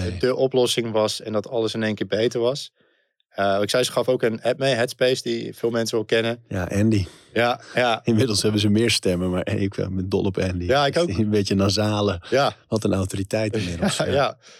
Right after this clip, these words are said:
Speaker 2: Maar het, wederom ook zoiets, hè. Dat is zo'n, zo'n stem die je dan aanspreekt, waardoor je dus beter in zo'n meditatie komt. Nou, ik had nog nooit een meditatie gedaan.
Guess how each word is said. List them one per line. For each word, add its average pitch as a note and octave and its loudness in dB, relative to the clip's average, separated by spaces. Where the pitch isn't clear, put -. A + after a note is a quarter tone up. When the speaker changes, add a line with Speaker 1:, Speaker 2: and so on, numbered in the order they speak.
Speaker 2:
Maar C#3+ 2
het, E3+ -2
wederom C#3 4
ook E3 2
zoiets, A2 2
hè. B2 2
Dat C3+ 2
is B2 -4
zo'n, B2+ 0
zo'n B2 -2
stem C#3 0
die A#2 4
je A#2 2
dan A2+ 0
aanspreekt, B2 0
waardoor A2+ 4
je B2 4
dus G2+ -2
beter G#2+ 2
in G2+ 0
zo'n G2 0
meditatie G2 -2
komt. F2+ -12
Nou, E2+ -8
ik F#2+ -12
had A#2 0
nog A2 -4
nooit A#2 2
een G#2+ -4
meditatie G#2 0
gedaan. E2 -4